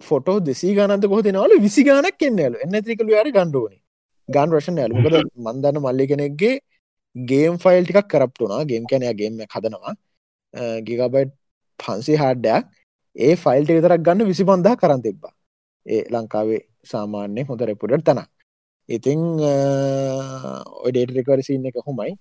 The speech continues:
නෑ මං කිව්වේ මං මේ ඔය, ඔය අලුතෙන් පටන් ගත්ත සීන් එක. ඉතින්, අ, දැන් ක්ලාස් හබ් එක මම පටන් ගත්තනේ. ඒක ෆේල්. ඒක, ඒක ඇත්තටම මං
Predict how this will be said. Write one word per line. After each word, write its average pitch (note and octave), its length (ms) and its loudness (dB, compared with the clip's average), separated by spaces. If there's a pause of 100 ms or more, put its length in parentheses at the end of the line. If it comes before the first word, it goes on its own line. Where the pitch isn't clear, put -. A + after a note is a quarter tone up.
(100)
නෑ F3 160 2
මං D#3+ 140 2
කිව්වේ D#3+ 220 4
මං D3 220 -4
මේ B2 180 -6
ඔය, A2+ 200 0
ඔය G#2+ 220 -2
අලුතෙන් A#2 300 -4
පටන් A2 240 -6
ගත්ත G#2+ 160 -12
සීන් G2 200 -20
එක. F3 140 -12 (580)
ඉතින්, D3 320 -4
අ, C#3 140 -2 (280)
දැන් C3 140 0
ක්ලාස් D#3+ 300 0
හබ් E3+ 160 0
එක E3 80 0
මම D#3 160 -4
පටන් D3 200 -4
ගත්තනේ. C3+ 340 -10 (260)
ඒක D#3+ 200 4
ෆේල්. B2 320 0
ඒක, C3+ 180 -6 (100)
ඒක C#3 200 -2
ඇත්තටම D#3 360 -4
මං D#3 160 -6